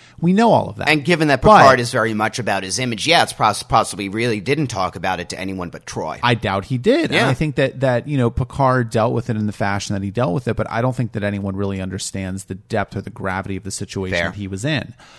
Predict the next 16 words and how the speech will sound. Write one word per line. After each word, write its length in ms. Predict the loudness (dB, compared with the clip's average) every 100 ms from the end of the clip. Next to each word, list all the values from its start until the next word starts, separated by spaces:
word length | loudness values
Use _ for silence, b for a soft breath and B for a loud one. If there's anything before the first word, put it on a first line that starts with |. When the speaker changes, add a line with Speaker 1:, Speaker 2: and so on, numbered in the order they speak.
| b
Speaker 1:
So 180 | 2 2
I 120 | 4
don't 140 | 2 2
know 120 | 0
that 140 | 0
Sisko 340 | -6 -6 -4 -4
really 200 | -6 -8
gets 340 | -10 -10 -10
that. 240 | -10 -8 -2
And 80 |
I 80 | 0
think, 220 | 0 4
Speaker 2:
And 120 | 6 10
I 100 | 10
don't 80 |
Speaker 1:
frankly 60 | 10